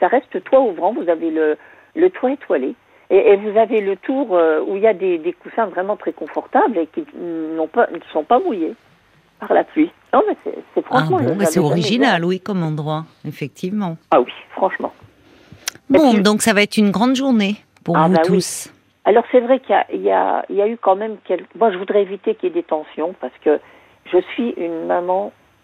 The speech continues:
Speaker 1: <laughs> et puis j'étais une prof aussi très exigeante. Si vous voulez, je mets la barre très haut en valeur humaine. Bon, je, je sais pas si j'ai raison ou tort,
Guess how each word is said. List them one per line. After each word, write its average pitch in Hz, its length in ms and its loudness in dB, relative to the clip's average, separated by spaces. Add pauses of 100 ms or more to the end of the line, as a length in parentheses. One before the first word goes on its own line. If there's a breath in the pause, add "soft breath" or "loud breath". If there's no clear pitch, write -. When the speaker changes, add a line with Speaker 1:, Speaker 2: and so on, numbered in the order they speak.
Speaker 1:
<laughs> 330 420 -2
et 180 80 4
puis - 180 -14
j'étais 156 220 -6
une 156 100 -8
prof - 260 -4
aussi 151 240 -10
très 165 240 4
exigeante. 131 480 -8 (380 loud breath)
Si - 60 -6
vous 185 100 -2
voulez, 208 320 2
je 170 80 -2
mets 175 180 0
la 170 140 0
barre 185 300 -2
très 175 180 2
haut 180 120 2
en 170 100 0
valeur 143 340 -2
humaine. 131 240 -10 (540 loud breath)
Bon, 175 200 4
je, 131 300 -2
je 135 60 -12 (120)
sais 147 60 -2
pas 165 240 0
si 135 140 -8
j'ai 139 100 -2
raison 139 320 -2
ou 135 100 -12
tort, - 220 0